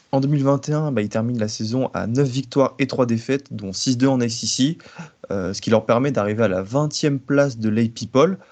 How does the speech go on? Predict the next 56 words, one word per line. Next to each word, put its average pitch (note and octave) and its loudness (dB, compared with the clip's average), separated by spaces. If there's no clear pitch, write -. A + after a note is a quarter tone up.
On F#2+ -4
peut G2 -4
comptabiliser G2+ -2
des G2 0
belles F#2 0
victoires G2 -2
face - -6
à - -8
Clemson B2 2
en, F#2 -6
en G2+ -6
overtime, G#2+ 0
qui - -14
était - -12
juste G2+ -8
incroyable, A#2 4
l'un G2 0
des F#2+ -2
meilleurs G#2 0
matchs A2 -2
de A2 -2
l'année, A#2+ 0
l'une G2 -2
des F#2+ -2
meilleures G#2+ 0
fins A2 -4
de G#2 -4
match G#2 -4
de G#2 -2
l'année, A2 0
et A2+ 4
aussi A2+ 2
une B2 2
belle A2 0
victoire A2+ -2
face - -4
à F#2+ -2
North A#2 -4
Carolina. A2+ 2
Leurs B2+ 2
trois D#3+ 2
défaites D3+ -2
ont B2+ -2
eu B2 -2
lieu B2+ -2
face A2+ -8
à G2+ 0
Mississippi A#2 -4
State, B2 -2
ça F#2 -6
aurait F2 -4
été D#2+ -12
vraiment A#2 -2
dommage A#2 0
celle-là, A2 0
enfin, - -8